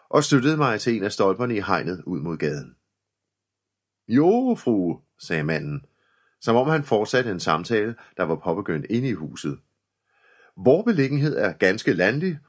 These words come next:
og luften er ualmindelig sund." Damen så hen på mig og smilede. Det overraskede mig i den grad, at jeg rent glemte at bukke. Lakajen åbnede vognens dør.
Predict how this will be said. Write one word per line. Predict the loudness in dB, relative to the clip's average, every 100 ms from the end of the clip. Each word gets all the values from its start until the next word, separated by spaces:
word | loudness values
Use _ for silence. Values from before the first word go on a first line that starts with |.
| _ _ -2
og | 2
luften | 2 0 0
er | 0
ualmindelig | 2 2 2 -2 -4
sund." | -2 -2 -4 _ _ _ _ _ _ _ _ _ _ _ _ _
Damen | 2 4 2
så | 2 2
hen | 0 0
på | 0
mig | 0 0
og | -2
smilede. | -4 -4 -2 -2 -4 -10 _ _ _ _ _ _ _ -10 2
Det | 6
overraskede | 6 4 0 -2 -2
mig | 0 0
i | 2
den | 0 0
grad, | 0 0 -2 _ _
at | 0 2
jeg | 4
rent | 0 -2
glemte | -4 -2 -2
at | -4
bukke. | -2 -2 -4 -14 _ _ _ _ _ _ _ _ -2
Lakajen | 2 2 2
åbnede | 0 0 0 0
vognens | -2 -4 -8 -2
dør. | -2 -2 -12